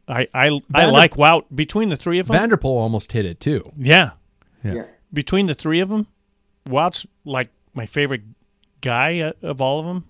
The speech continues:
Speaker 1: I would root for him, and, y-, you know, even with nothing on the line over the other two. I, I just like that kid, but he's a crybaby.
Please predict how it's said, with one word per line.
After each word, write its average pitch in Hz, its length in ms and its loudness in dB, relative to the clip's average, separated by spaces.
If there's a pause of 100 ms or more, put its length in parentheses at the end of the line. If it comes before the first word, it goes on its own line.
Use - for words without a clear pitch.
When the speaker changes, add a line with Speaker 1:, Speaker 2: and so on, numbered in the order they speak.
Speaker 1:
I 123 80 -6
would 120 160 -4
root 131 260 -4
for 117 580 -8
him, 135 440 -2 (460)
and, 127 240 -8
y-, 143 180 -8
you 143 80 -2
know, 110 340 -6
even 135 300 -4
with 120 240 -8 (100)
nothing 127 400 -6
on 117 140 -4
the 107 80 -6
line 107 380 -6 (420)
over 120 160 -2
the 113 160 -4
other 123 200 0
two. 160 300 -8 (140)
I, 120 160 -10
I 131 140 -6
just 131 260 -6
like 135 160 -6
that 110 200 -8
kid, 107 200 -12 (560)
but 131 140 0
he's 127 180 -2
a 123 40 -6
crybaby. 101 640 -4